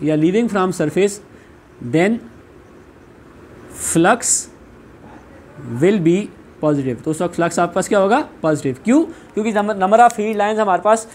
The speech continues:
जब surface से leave हो रही होंगी तो हमारे पास जो electric field lines होंगी और उस surface के along हमारे पास जो area vector होगा वो एक दूसरे के क्या होंगे? Parallel होंगे। जब वो एक दूसरे के parallel होंगे तो हमारे पास ईए cos of theta होता है,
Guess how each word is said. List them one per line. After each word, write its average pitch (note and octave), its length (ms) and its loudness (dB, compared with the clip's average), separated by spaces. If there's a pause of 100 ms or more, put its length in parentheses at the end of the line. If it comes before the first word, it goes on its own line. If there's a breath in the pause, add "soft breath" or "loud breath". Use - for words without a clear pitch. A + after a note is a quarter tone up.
(180 loud breath)
जब G3 100 2
surface G#3+ 380 2
से A#3+ 320 4
leave F#3+ 260 -2
हो A#3 100 4
रही F#3 100 0
होंगी F3+ 280 -2 (400 soft breath)
तो G3 60 0
हमारे F#3+ 300 2
पास A#3 280 2
जो G3 180 -2
electric F#3+ 380 0
field A3 240 -2
lines G3+ 240 0
होंगी G3+ 380 0 (280 loud breath)
और G#3 80 6
उस A3 160 4
surface A3 340 2
के A3 120 0
along F#3 280 2
हमारे F3+ 240 0
पास G#3 160 0
जो G#3+ 120 2
area F#3+ 260 2
vector F#3 240 0
होगा G3+ 180 2
वो F#3+ 80 0
एक F#3 120 2
दूसरे F3+ 180 -2
के F#3 80 -4
क्या G#3 140 4
होंगे? G3 200 2 (220)
Parallel F3 340 4
होंगे। C3 260 -6 (320 loud breath)
जब F3+ 160 2
वो G3+ 60 0
एक G3+ 120 0
दूसरे G#3+ 180 -2
के A3 100 2
parallel G#3+ 320 2
होंगे F#3+ 300 4 (280 loud breath)
तो F3 80 0
हमारे E3+ 240 2
पास G#3 320 0 (180)
ईए F3+ 500 2 (960)
cos D#3 220 0
of F#3 120 0
theta A#3+ 200 0
होता A#3+ 220 4
है, F#3+ 140 -4